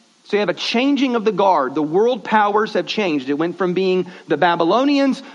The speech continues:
to now the Medo-Persian Empire, if you will. And so this new empire, as a matter of fact, if you ever saw, uh, the movie three hundred, which is kind of a weird movie, and Xerxes Xer-, this, the guy that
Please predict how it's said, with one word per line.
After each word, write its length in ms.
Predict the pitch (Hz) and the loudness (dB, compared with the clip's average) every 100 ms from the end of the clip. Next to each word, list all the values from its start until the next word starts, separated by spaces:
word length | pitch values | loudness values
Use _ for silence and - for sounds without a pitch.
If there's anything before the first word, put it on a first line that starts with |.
| - | -4
to 80 | |
now 180 | 202 208 | 2 2
the 140 | 190 190 | 2 2
Medo-Persian 1000 | 214 247 262 247 - 254 240 180 220 | 2 4 4 2 -2 -2 0 0 0
Empire, 600 | 214 220 214 180 175 165 160 | 2 2 0 2 0 2 -2
if 120 | 165 | -2
you 140 | 175 | 0
will. 300 | 156 151 180 - - | 2 2 0 -6 -4
And 140 | 220 | -2
so 120 | 220 233 | 0 0
this 220 | 240 - | 0 0
new 400 | 226 262 339 330 | 2 2 2 2
empire, 320 | 277 277 - - | 2 0 -2 -4
as 80 | 202 | -2
a 40 | |
matter 80 | 240 | 0
of 40 | 254 | 0
fact, 160 | 240 | -2
if 100 | 220 | -2
you 80 | 226 | 0
ever 140 | 240 | 0
saw, 420 | 233 254 226 220 - - | 0 0 2 0 -4 -4
uh, 280 | 185 180 170 | 0 2 0
the 120 | 180 | -2
movie 300 | 196 233 208 | 0 0 0
three 240 | 180 220 220 | -2 -2 0
hundred, 420 | 180 220 220 226 | 0 0 0 0
which 160 | 175 175 | -2 -4
is 120 | 156 | -6
kind 180 | 196 190 | -4 0
of 80 | |
a 60 | 180 | 0
weird 420 | 151 190 214 220 | 0 0 0 0
movie, 500 | 196 214 214 233 233 - - | 0 0 0 -2 -4 -10 -4
and 480 | 190 185 196 170 196 | 0 0 -2 -6 -8
Xerxes 840 | 143 214 233 226 247 254 269 277 - - - | -2 0 0 -2 -4 0 2 0 -4 -20 -16
Xer-, 340 | 156 156 254 285 | -12 -2 -2 0
this, 280 | 196 294 - | 0 0 -2
the 200 | 196 233 | -4 0
guy 340 | 220 233 - | 2 2 2
that 200 | 247 240 | 0 -2